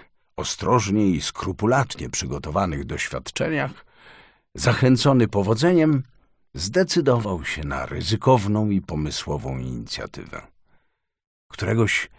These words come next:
wczesnego ranka wsiadł na rower, zdjąwszy uprzednio numerek,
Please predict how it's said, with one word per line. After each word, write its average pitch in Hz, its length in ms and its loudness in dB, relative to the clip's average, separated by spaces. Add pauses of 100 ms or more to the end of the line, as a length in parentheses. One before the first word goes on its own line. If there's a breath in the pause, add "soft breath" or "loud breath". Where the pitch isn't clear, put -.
(120)
wczesnego 92 600 0
ranka 127 460 -6 (340 soft breath)
wsiadł 98 440 0
na 80 160 -6
rower, 110 460 -2 (420 soft breath)
zdjąwszy 110 640 2
uprzednio 110 500 0
numerek, 95 720 -4